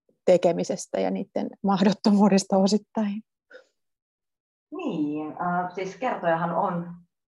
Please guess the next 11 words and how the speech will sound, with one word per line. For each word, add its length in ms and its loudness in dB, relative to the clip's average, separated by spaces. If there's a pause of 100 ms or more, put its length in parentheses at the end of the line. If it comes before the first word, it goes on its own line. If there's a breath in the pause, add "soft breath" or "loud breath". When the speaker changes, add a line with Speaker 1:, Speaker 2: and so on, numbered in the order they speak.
Speaker 2:
kirjaaja, 720 -2
Roomasta 400 -4
saapunut 540 -6 (440)
Speaker 1:
Mhm. 320 4 (140)
Speaker 2:
yksilö, 500 -6
joka 140 -8
tulee 220 -4
havainnoimaan 960 -2
pohjoista 680 -10
seutua 560 -8
ja 260 -6